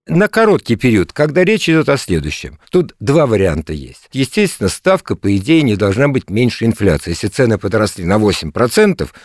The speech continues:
то, скажем, ну, на девять процентов, да, надо давать, по кредит давать,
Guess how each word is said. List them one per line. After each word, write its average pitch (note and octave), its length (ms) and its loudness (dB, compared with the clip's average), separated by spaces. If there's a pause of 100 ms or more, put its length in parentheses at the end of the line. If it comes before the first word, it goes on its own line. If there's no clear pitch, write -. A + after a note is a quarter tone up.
(220)
то, G2+ 120 -4
скажем, G#2 440 0 (120)
ну, B2+ 260 0
на A2+ 160 2
девять G#2+ 360 0
процентов, D2 600 -8
да, D3+ 140 2
надо E2+ 280 0
давать, D#2+ 440 -6 (160)
по G2+ 120 0
кредит F#2+ 400 -2
давать, F2 440 -2